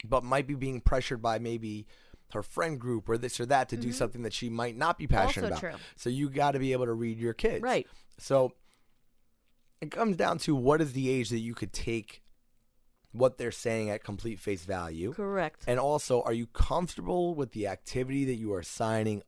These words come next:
Speaker 1: up for?
Speaker 2: Right.
Speaker 1: So if you're not comfortable with the idea and the premise, and this is where I think the coaches gotta get involved, you gotta be really clear with these parents. "Hey, dude, you wanna get in this program? No problem. But this is how we're running this shit.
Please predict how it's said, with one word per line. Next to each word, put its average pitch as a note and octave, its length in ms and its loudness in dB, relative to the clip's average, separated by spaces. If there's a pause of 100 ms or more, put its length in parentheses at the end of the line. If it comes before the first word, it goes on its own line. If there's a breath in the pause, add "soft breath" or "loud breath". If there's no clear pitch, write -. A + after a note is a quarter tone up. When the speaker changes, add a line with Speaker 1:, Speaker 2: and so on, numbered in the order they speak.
(100)
Speaker 1:
up B2 180 4
for? - 300 -4
Speaker 2:
Right. F3+ 340 -2
Speaker 1:
So A2+ 220 0
if G#2+ 120 -4
you're C3 280 0
not E3 260 0
comfortable F#2 760 -2 (280 soft breath)
with G#2+ 160 -6
the A#2+ 140 0
idea B2 500 2
and C#3 100 -4
the B2 60 -4
premise, A#2+ 440 2
and G#2+ 80 -8
this A2 140 -10
is A2+ 80 -10
where A2 120 2
I G2+ 80 0
think G#2 240 -6
the - 60 -14
coaches D3 340 -2
gotta A2+ 180 -2
get G2 140 -6
involved, F2+ 380 -6
you A#2 120 -6
gotta - 100 -6
be D3 120 2
really C#3 300 0
clear D3 240 -2
with A#2+ 120 -2
these G#2+ 140 -12
parents. C3 500 -2
"Hey, C#3+ 200 2
dude, A2 320 0 (420 soft breath)
you A2 140 -4
wanna C#3+ 200 4
get D3+ 80 4
in D3+ 60 2
this C#3+ 100 -4
program? D#3 500 0 (100)
No B2 220 4
problem. A#2+ 580 2 (260 soft breath)
But G2 180 2
this B2+ 200 2
is B2+ 120 -6
how B2 160 4
we're A2+ 140 4
running A#2 280 2
this F2 140 -4
shit. - 260 -6